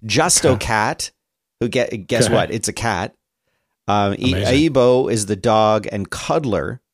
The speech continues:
Speaker 1: is a robotic bear, that these
Speaker 2: Mm-hmm.
Speaker 1: things reduced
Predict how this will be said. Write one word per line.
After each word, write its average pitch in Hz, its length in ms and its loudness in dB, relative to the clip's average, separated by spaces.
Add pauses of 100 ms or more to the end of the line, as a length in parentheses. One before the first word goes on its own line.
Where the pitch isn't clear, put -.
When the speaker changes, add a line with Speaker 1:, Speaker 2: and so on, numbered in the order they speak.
Speaker 1:
is 110 120 -4
a 110 60 -2
robotic 95 500 -2
bear, 98 400 -2 (340)
that 113 120 -2
these 95 160 -2
Speaker 2:
Mm-hmm. 101 80 -2
Speaker 1:
things 104 220 -2
reduced 123 580 -2